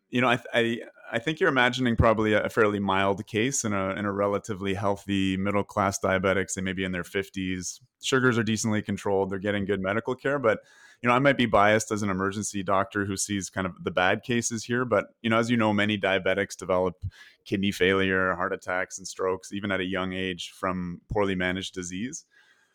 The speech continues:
You know, I, I really like that analogy to diabetes, um, but sometimes I feel like it's used as an argument for incrementalism.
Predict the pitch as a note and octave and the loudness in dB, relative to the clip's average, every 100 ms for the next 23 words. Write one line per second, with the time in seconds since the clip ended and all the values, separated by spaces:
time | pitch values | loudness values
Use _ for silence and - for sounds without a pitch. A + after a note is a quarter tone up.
0 | _ - G#2 A2+ A#2 B2 C#3+ A2 G2 C3 | _ 0 2 4 4 4 4 6 4 4
1 | C#3 C3 B2+ A#2 B2 C#3 C#3+ C3+ C3+ B2 | 2 0 2 2 2 0 -4 -6 0 2
2 | B2 A#2+ A#2+ C#3+ D#3 D3+ - G#2 G2+ G2+ | 2 2 0 0 -4 -8 -2 4 4 4
3 | G2 - _ - A#2 A2+ C3 B2+ C3+ C3 | 2 -2 _ -4 0 2 2 2 2 4
4 | A#2 A2 B2 A2 G#2+ F#2 G#2+ A2 G#2+ G2+ | 0 2 4 4 0 -6 -4 -4 -4 -4
5 | G2 G2 G2+ A2+ B2 C3 - - A#2+ B2 | -6 -2 -2 0 -2 -4 -6 -8 -6 -2
6 | A#2 B2+ C3+ C3+ C#3+ | -2 -2 -6 -6 -10